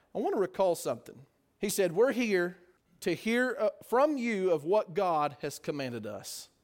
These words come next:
You know, there was only one thing in this entire speech that Peter commanded them to do, just one. And it was to be baptized in the name of Jesus. What kind of baptism was it?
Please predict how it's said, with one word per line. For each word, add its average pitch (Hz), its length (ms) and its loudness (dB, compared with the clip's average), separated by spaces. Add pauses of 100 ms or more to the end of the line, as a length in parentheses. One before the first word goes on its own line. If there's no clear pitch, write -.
(260)
You 170 80 -2
know, 214 100 4
there 202 60 4
was 180 140 2
only 165 220 0
one 180 380 -2
thing 180 300 -2
in 156 80 -2
this 156 200 -4
entire 156 500 -2
speech - 680 -6
that 143 200 -8
Peter 143 220 -4
commanded 139 580 -6
them 143 140 -8
to 147 100 -14
do, 147 240 -6 (260)
just 135 220 -8
one. 117 260 -12 (420)
And 139 80 -6
it 139 40 -4
was - 120 -8
to - 40 -12
be 135 100 -4
baptized 139 680 -2
in 127 120 -8
the 117 80 -8
name 131 540 -4 (520)
of 127 120 -6
Jesus. 113 500 -10 (400)
What 220 120 -8
kind 262 120 -4
of 180 60 -6
baptism 170 520 -4
was 92 140 -10
it? - 120 -20